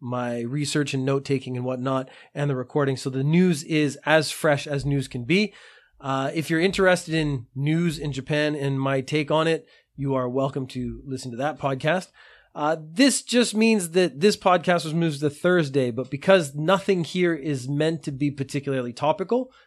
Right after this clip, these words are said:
'cause you could go back and listen to the whole library of episodes that are on the internet. I think there's, like, a hundred and fifty up right now.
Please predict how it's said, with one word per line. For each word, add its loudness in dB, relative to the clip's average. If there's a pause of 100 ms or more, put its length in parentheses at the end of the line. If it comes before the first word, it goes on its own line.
(100)
'cause -10
you -8
could -8
go 0
back 0
and -2
listen -4
to -8
the -6
whole 2
library -2 (240)
of -6
episodes -6
that -4
are -2
on -4
the -2
internet. -2 (240)
I -14
think -6
there's, -4
like, -6
a -6
hundred -6
and -10
fifty -4
up -4
right -2
now. -6